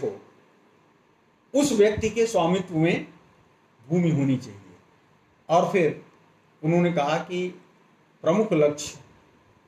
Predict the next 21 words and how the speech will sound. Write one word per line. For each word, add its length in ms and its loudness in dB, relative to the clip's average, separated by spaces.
हर 140 0
पेट 360 -4
को 100 -2
रोटी 320 -4
प्राप्त 340 -4
होनी 200 0
चाहिए 420 -4
और 160 4
इसके 260 -2
लिए 120 4
उन्होंने 280 2
कहा 380 -4
कि 60 -4
हर 240 2
खेत 400 -6
को 80 -6
पानी 400 -8
की 140 -12
सुनिश्चितता 680 -16
होनी 340 -20
चाहिए। 200 -20